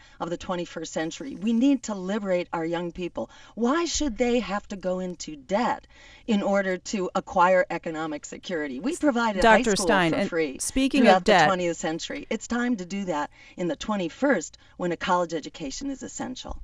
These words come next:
Speaker 2: Doctor Stein, speaking of debt, you, uh, have billed yourself, uh, as the only candidate in the race calling for a single-payer system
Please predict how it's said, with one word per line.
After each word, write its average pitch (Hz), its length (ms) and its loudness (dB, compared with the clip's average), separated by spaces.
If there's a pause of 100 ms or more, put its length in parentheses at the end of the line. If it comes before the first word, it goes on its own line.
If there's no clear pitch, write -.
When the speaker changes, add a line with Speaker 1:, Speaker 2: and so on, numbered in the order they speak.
Speaker 2:
Doctor 185 260 2
Stein, 165 220 0
speaking 180 420 -2
of 151 100 -6
debt, 160 280 -2
you, 160 320 -2
uh, 147 220 -4
have 165 180 -6
billed 165 220 -4
yourself, 151 600 -4
uh, 147 180 -8 (120)
as 151 200 -6
the 156 260 -6
only 208 380 0
candidate 151 380 -2
in 143 120 0
the 135 80 -4
race 127 480 -6 (260)
calling 175 280 0
for 156 140 -4
a 151 40 -2
single-payer 214 800 -2
system 151 560 -6